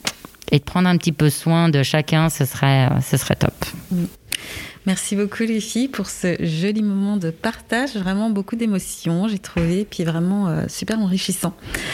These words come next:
Speaker 2: Donc, euh, merci de m'avoir fait confiance. <laughs> Tout à l'heure, vous êtes, euh, décrites chacune en trois mots.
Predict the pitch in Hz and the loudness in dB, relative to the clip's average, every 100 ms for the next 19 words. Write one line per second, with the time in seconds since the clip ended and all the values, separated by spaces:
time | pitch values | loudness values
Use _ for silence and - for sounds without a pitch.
0 | - - - - 180 170 180 170 165 180 | -8 -10 -12 -8 -6 -4 -2 -2 0 -2
1 | - - 302 214 170 - 185 269 311 - | -2 -4 -2 -2 -2 -4 -4 -4 -4 -4
2 | 247 403 - 226 - 208 240 - - 247 | -4 -4 -4 -4 -2 -2 -4 -4 -4 -2
3 | 269 220 208 196 _ 180 165 220 - 254 | -2 -2 -4 -4 _ -4 -2 -2 -2 -4
4 | - 233 - 294 170 - - 226 247 175 | -4 -6 -2 -2 -2 -4 -8 -4 0 0
5 | 220 | -2